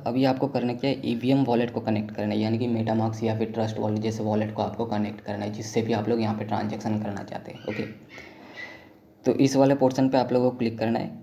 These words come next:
okay, click करने के बाद आप लोग देख सकते हैं यहाँ पे MetaMask Coinbase wallet connect का ऑप्शन मिल रहा है। मैं सिंपल से MetaMask पे क्लिक करता हूँ।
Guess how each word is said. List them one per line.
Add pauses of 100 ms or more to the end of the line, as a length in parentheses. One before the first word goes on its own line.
(340)
okay, (1200)
click
करने
के
बाद
आप
लोग
देख
सकते
हैं
यहाँ
पे
MetaMask
Coinbase
wallet
connect
का
ऑप्शन
मिल
रहा
है।
मैं
सिंपल
से
MetaMask
पे
क्लिक
करता
हूँ।